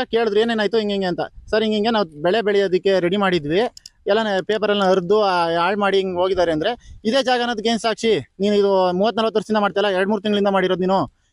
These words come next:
ಇದು ಅವ್ರು ಮಾಡ್ತಾ ಇರೋದನ್ನ ನೀನು ಕಿತ್ಕೊಂಡ್ ಮಾಡ್ತಾ ಇದ್ದಿದ್ದು, ದಬಾಯಿಸ್ಕೊಂಡ್ ಮಾಡ್ತಾ ಇರೋದು. ನೀನು ಖಾಲಿ ಮಾಡಿಸ್ಬಿಡ್ತೀನಿ,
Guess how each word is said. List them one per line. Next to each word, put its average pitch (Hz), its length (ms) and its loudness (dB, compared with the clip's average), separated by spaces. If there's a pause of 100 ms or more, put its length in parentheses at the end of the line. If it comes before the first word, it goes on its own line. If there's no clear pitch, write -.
(100)
ಇದು 175 140 2
ಅವ್ರು 202 180 2
ಮಾಡ್ತಾ 214 220 0
ಇರೋದನ್ನ 214 220 0
ನೀನು 208 240 0
ಕಿತ್ಕೊಂಡ್ 208 300 -2
ಮಾಡ್ತಾ 196 180 0
ಇದ್ದಿದ್ದು, 175 240 -2
ದಬಾಯಿಸ್ಕೊಂಡ್ 202 320 -2
ಮಾಡ್ತಾ 185 200 -2
ಇರೋದು. 170 400 0 (480)
ನೀನು 175 220 2
ಖಾಲಿ 214 200 0
ಮಾಡಿಸ್ಬಿಡ್ತೀನಿ, 190 680 0